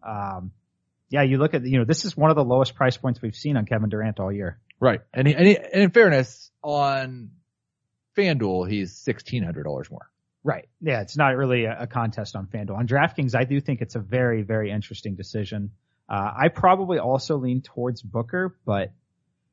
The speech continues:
Speaker 1: man, it's going to, uh, it's gonna be tough to fade Kevin Durant for me at that price, but I totally get it.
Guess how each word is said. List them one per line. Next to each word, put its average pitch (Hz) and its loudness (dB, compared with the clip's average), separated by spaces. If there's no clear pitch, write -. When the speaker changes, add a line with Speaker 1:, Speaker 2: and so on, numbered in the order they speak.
Speaker 1:
man, 110 2
it's 113 -8
going 123 2
to, 120 -2
uh, 113 2
it's 117 -8
gonna 196 0
be 185 4
tough 180 6
to 151 0
fade 165 2
Kevin 139 2
Durant 127 0
for 135 -2
me 135 2
at 120 0
that 123 -2
price, 143 0
but 131 2
I 113 2
totally 156 2
get 123 0
it. 92 -4